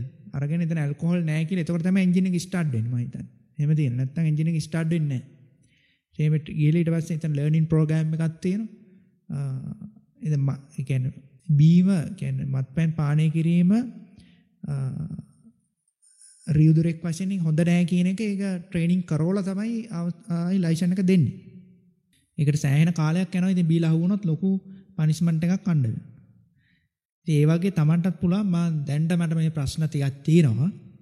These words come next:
ඔක දැන් හෙට ඉවර කරන්න බෑනේ. ඒ නිසා Taman ෂෙඩියුල් එකක් හදාගන්න. මම නිකන් ගෙදර නිරවුල්ව ඉන්න මම ළමයින්ගේ තියෙන කටයුතු වලින් ටිකක් මේ වෙලා ඉන්න තමන් ප්ලෑන් එකක් ඒක මට කියන්න බෑ ඒක.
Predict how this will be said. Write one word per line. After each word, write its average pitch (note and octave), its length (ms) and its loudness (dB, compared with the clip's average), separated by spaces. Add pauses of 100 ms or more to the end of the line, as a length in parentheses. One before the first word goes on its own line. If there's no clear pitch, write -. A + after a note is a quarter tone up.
(520)
ඔක D#3 100 0
දැන් D3+ 180 4
හෙට C#3 160 2
ඉවර E3 220 2
කරන්න D#3+ 260 2
බෑනේ. E3+ 340 2 (1300)
ඒ D3 160 2
නිසා D#3 220 4
Taman F3 380 4
ෂෙඩියුල් F#3 360 4
එකක් G#3 240 -4
හදාගන්න. D3 420 -2 (1160)
මම C#3 120 -2
නිකන් C3+ 320 0
ගෙදර B2+ 280 -2 (520)
නිරවුල්ව D#3+ 560 2
ඉන්න D#3 280 0
මම G3 240 -2
ළමයින්ගේ D#3 680 0
තියෙන D3+ 220 -4
කටයුතු D3 380 -4
වලින් D3+ 200 -2
ටිකක් C#3 220 -6 (500)
මේ C#3 260 2
වෙලා D#3+ 200 2
ඉන්න C#3+ 220 0
තමන් E3 400 -2 (120)
ප්ලෑන් F#3+ 300 -4
එකක් G#3 200 -8
ඒක D#3+ 180 -2
මට D3 220 -2
කියන්න E3+ 300 0
බෑ C#3 180 -2
ඒක. - 200 -8